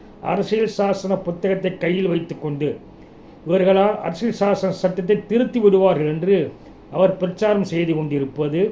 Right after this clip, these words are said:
மகாராஷ்டிராவில் எடுபடுமா என்பதே ஒரு கேள்விக்குறி. ஏனென்றால் அது மக்களவை தேர்தலுக்கானது. மக்களவை தேர்தலில் பாஜக நானூறு இடங்களில் வெற்றி வரும் என்று பிரச்சாரம் செய்த காரணத்தால்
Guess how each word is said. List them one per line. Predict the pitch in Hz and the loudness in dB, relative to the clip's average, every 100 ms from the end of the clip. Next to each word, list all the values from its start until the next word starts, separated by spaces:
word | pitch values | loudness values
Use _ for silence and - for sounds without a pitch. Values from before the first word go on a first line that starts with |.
| - - - - 139 | -4 -20 -20 -14 -6
மகாராஷ்டிராவில் | 160 202 214 202 - 170 - 180 180 | -2 2 2 2 0 0 0 -2 2
எடுபடுமா | 170 202 196 185 180 156 | 6 8 8 6 2 0
என்பதே | 151 156 170 | -2 -2 0
ஒரு | 170 160 - | 2 0 -2
கேள்விக்குறி. | 170 175 151 - 127 117 - 143 | -2 0 0 -4 -10 -10 -12 0
ஏனென்றால் | 185 196 180 151 127 127 233 - - - - | 2 2 0 -2 -4 -6 -10 -16 -20 -20 -6
அது | 156 185 | 2 2
மக்களவை | 208 175 - 254 254 233 - | 4 2 2 4 8 8 6
தேர்தலுக்கானது. | 202 196 180 160 151 131 117 98 - - - - - | 4 6 4 2 -2 -4 -6 -12 -20 -20 -20 -16 -6
மக்களவை | 151 - 220 220 202 185 | -6 0 2 6 6 4
தேர்தலில் | 170 180 175 185 226 - | 2 2 4 2 -2 -2
பாஜக | 175 196 196 202 190 156 | 0 0 2 0 0 -2
நானூறு | 160 185 180 | 0 0 2
இடங்களில் | 165 208 208 175 170 | 2 2 4 4 2
வெற்றி | 175 - 240 | -2 2 4
வரும் | 214 202 185 | 6 4 2
என்று | 165 | -2
பிரச்சாரம் | - 165 - 214 202 190 | -4 -6 -2 0 0 -2
செய்த | 170 170 | -2 -2
காரணத்தால் | 165 170 165 143 160 139 | -2 -2 -4 -6 -6 -8